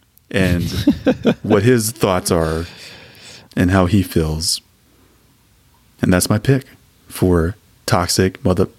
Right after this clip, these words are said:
Speaker 1: of the Week.
Speaker 2: Nice.
Speaker 1: To close out this show, do you have any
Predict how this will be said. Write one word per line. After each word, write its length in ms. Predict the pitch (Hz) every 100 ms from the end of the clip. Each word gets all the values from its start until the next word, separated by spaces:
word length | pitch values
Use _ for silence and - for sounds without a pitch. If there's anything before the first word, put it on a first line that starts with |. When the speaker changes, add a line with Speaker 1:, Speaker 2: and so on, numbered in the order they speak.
| _ _ _ _ -
Speaker 1:
of 80 | 92
the 80 | 95
Week. 260 | 113 117 - _ _ _ - - _ _ _ _ _ _ _ _ _ _ _ _ _ _ _ _ _ _ _ _ _ _ _ _ _ _ _ _ _ _ _ _ _ _ _ _ - -
Speaker 2:
Nice. 280 | 82 76 -
Speaker 1:
To 80 | 143
close 300 | - 160 147
out 200 | 135 123
this 120 | 117
show, 540 | - 120 104 85 - - _ _ _ _ _ _ _ _ _ _ _ _ -
do 100 | 127
you 240 | 131 127 131
have 240 | 127 113
any 760 | 113 117 120 117 117 117 117